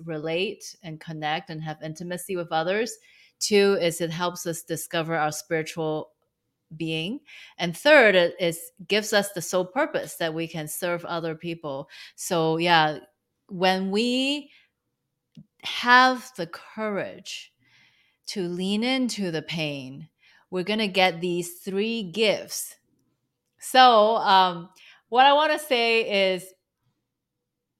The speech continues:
trauma already happened,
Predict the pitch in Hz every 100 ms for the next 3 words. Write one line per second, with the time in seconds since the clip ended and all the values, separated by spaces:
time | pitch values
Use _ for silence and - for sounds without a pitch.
0 | _ - 247 277 294 294 294 294 285 -
1 | 587 - _ _ _ 214 202 214 226 185
2 | 180 160 - 165